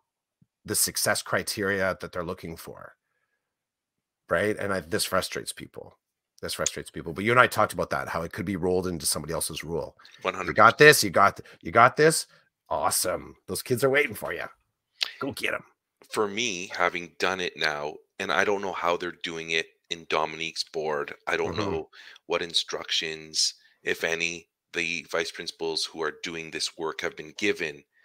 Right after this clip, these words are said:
Speaker 2: But I tell you that from my perspective, from my experience, administration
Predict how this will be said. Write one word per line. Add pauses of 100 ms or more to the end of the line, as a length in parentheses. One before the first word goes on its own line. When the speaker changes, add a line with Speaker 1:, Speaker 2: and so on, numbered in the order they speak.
(600)
Speaker 2:
But
I (100)
tell
you (680)
that
from
my
perspective,
from
my
experience, (920)
administration